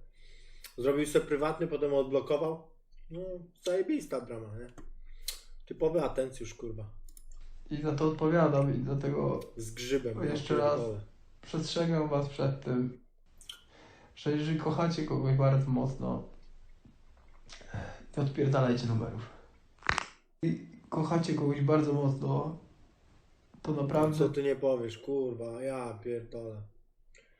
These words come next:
Speaker 1: Naprawdę, on musi ludziom mówić, że, kurwa, jak kochają mocno, to żeby nie odpierdalali numeru. Wydaje mi się, że jeżeli ktoś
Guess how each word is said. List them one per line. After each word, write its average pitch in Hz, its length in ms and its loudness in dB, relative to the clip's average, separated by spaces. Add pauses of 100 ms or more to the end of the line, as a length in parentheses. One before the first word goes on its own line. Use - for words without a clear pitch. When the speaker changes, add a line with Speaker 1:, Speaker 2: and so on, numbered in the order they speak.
(220)
Speaker 1:
Naprawdę, 143 540 2
on 160 180 4
musi 156 340 0
ludziom 143 380 2
mówić, 143 440 -2
że, 135 180 2
kurwa, 135 340 -2
jak 127 220 -4
kochają 143 360 -4
mocno, 139 380 -4
to 123 320 -4
żeby 123 200 -4
nie 123 120 -4
odpierdalali 117 500 -6
numeru. 110 360 -8 (720)
Wydaje 131 360 4
mi 135 80 -2
się, 143 220 4
że 139 380 0 (200)
jeżeli 131 420 -2
ktoś - 600 -2